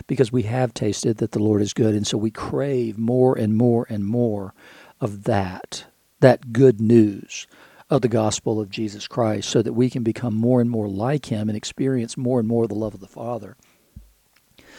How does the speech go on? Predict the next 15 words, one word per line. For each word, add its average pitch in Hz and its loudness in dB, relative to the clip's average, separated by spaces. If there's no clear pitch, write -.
As 139 0
you 160 2
come 139 2
to 117 0
him, 127 0
a 113 0
living 131 0
stone 139 0
rejected 127 -2
by 107 -2
men, 120 -2
but 113 0
in 110 -2
the 107 -4
sight 135 -4